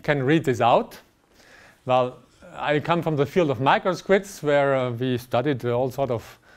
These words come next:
nanoparticles and more classical stuff.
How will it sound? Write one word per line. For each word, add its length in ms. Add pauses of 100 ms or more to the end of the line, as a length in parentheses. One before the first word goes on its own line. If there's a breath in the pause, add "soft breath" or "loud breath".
(280 soft breath)
nanoparticles 920
and 200 (140)
more 160
classical 460
stuff. 260